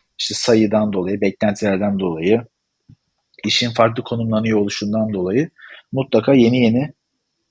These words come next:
keşiflerde bulunmaları ve yeni içerikler üretiyor olmaları önemli. Bizim yani iletişim fakültesi mezunu olması değil de okurken örneğin bir TikTok hesabı açıp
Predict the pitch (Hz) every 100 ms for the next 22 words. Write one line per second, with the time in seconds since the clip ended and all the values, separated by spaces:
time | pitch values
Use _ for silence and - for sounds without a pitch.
0 | _ - 110 - 123 110 117 104 101 92
1 | 95 139 120 110 123 127 - 120 107 107
2 | 131 120 107 - 127 110 95 95 135 160
3 | _ _ _ _ - 135 127 123 107 92
4 | 117 120 113 110 113 - 120 113 107 117
5 | 110 117 110 110 113 107 107 110 120 143
6 | 127 104 95 - - _ _ _ 107 -
7 | 143 139 107 92 - _ _ _ - 123
8 | 113 110 120 117 113 - - 117 110 101
9 | 113 107 110 104 -